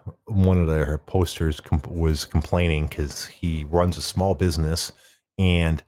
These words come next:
he gave all of his employees, all seven of 'em, uh, like, a hundred dollar bonus, and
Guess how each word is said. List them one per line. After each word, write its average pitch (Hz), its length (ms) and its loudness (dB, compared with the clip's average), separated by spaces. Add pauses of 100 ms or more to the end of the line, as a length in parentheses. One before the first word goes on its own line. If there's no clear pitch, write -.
(340)
he 135 240 2
gave 113 320 2
all 110 220 2
of 104 80 -2
his 92 120 -2
employees, 87 580 -2
all 80 140 -2
seven 92 300 -2
of 76 140 -2
'em, 82 160 0 (220)
uh, 90 160 0
like, 90 180 0
a 85 80 0
hundred 107 320 0
dollar 87 240 -2
bonus, 78 520 -4 (120)
and 71 580 -6